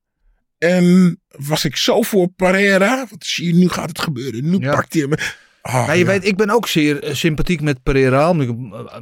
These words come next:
Speaker 2: weet je, vaak heb meegemaakt en, en, en goede banden met hem heb. Dus, maar als ik heel uit neutraal kijk, en ik dacht ook dat Pereira wel de overhand had. Hoewel Adesanya is absoluut echt wel van zich afbeet. Maar als je kijkt dat, ehm, aan het einde van de, de eerste ronde had Pereira al een stuk of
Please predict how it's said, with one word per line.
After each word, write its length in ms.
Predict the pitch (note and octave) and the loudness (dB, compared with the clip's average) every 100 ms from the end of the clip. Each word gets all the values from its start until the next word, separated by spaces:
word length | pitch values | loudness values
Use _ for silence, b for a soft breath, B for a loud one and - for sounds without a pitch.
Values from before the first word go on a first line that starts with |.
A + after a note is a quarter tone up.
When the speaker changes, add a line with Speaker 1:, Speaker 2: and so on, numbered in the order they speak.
| G#2 | -18
Speaker 2:
weet 180 | G2 A#2+ | -14 -8
je, 160 | D3 D3+ | -6 -6
vaak 240 | - A2 | -4 -6
heb 100 | A2+ | -4
meegemaakt 680 | B2+ D3 C3 C#3 C#3 C#3 C3+ | -2 -2 0 0 2 2 0
en, 160 | A#2+ A#2 | -4 -6
en, 240 | A2+ A#2 | -8 -10
en 100 | A2 | -8
goede 240 | A#2+ C3+ B2+ | -4 -2 0
banden 260 | D3+ D#3 | 0 0
met 120 | C#3+ C3+ | -4 -4
hem 100 | C3 | -4
heb. 160 | C3+ | -4
Dus, 180 | C3+ - B B B - | -6 -8 B B B -2
maar 200 | C#3 D3+ | -2 0
als 160 | D#3 | -2
ik 60 | D#3 | -2
heel 260 | E3 G3 | 0 2
uit 120 | F3+ E3 | 2 2
neutraal 440 | E3 - F3 D#3 | 0 0 0 0
kijk, 380 | - F#3 C#3+ B2+ | 0 2 0 -2
en 280 | D3+ C#3+ F3 | -8 -8 -8
ik 100 | E3 | -6
dacht 240 | D3+ E3+ | -4 -4
ook 200 | F3 G3+ | -2 -2
dat 180 | G3 E3 | -2 -6
Pereira 480 | - D#3+ D#3+ D3 C#3 | -4 -2 2 0 0
wel 320 | C#3+ C#3+ C3+ | 0 0 -2
de 120 | B2 | -4
overhand 640 | - D#3+ E3+ E3+ D3+ E3+ E3 | -2 -2 -2 -2 -4 -4 -4
had. 220 | D3 F3 | -6 -6
Hoewel 240 | D#3 B2+ A#2+ | -4 -4 -2
Adesanya 340 | C3 D3 C3 | -6 -6 -6
is 160 | B2+ - | -8 -12
absoluut 440 | - D#3+ - D3+ - | -8 -8 -4 -6 -4
echt 160 | E3 | -8
wel 80 | D#3 | -6
van 120 | C#3 | -8
zich 120 | C3+ - | -10 -8
afbeet. 400 | E3 D#3 E3 F3 | -6 -2 -2 -2
Maar 460 | D3 C3+ - - - | -2 -2 -10 -20 -12
als 140 | C3+ | -8
je 100 | D3+ | -6
kijkt 220 | D3 D3+ | -2 0
dat, 240 | D3+ C3 - A2 | 0 -4 -10 -20
ehm, 260 | - C3+ B2+ A#2+ - _ | -12 -10 -8 -10 -16 _
aan 160 | D3 | -12
het 100 | D3 | -8
einde 200 | C#3 D#3+ | -2 -2
van 80 | C#3+ | -2
de, 180 | C#3+ C#3+ | -4 -6
de 100 | B2+ | -4
eerste 240 | D3 C3 | -4 0
ronde 220 | C#3+ D3 | 0 0
had 200 | B2+ C3 | 0 -2
Pereira 320 | - C#3 C#3 B2 | 0 0 2 2
al 100 | A2 | 0
een 60 | B2 | -4
stuk 160 | - | -6
of 80 | A#2+ | -10